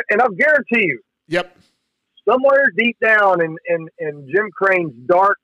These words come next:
Speaker 1: polluted soul,
Speaker 2: Yep.
Speaker 1: he's high-fiving coronavirus.
Speaker 2: I'm
Speaker 1: Guarantee it.
Speaker 2: You, I just blogged last week, and the, and the headline was, "Are the Astros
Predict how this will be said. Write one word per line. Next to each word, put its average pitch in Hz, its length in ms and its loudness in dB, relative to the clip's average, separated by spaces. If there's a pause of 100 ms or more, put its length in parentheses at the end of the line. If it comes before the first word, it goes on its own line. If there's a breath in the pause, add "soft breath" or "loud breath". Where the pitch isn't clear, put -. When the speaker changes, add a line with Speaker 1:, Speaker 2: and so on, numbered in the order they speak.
(120)
Speaker 1:
polluted 170 420 -2 (160)
soul, 156 440 2 (420)
Speaker 2:
Yep. 147 200 -4
Speaker 1:
he's 170 100 -2
high-fiving 147 520 -2
coronavirus. 113 420 -8 (260)
Speaker 2:
I'm 175 100 -6
Speaker 1:
Guarantee 196 400 -2
it. - 120 -16 (280)
Speaker 2:
You, 165 180 -12 (180)
I 160 100 -4
just 143 460 -6
blogged 160 520 -8
last 143 320 -10
week, 139 320 -10
and 120 160 -14
the, 110 160 -14 (320)
and 127 140 -12
the 117 140 -14
headline 135 640 -14
was, 113 320 -14
"Are 123 180 -12
the 113 140 -14
Astros 147 840 -12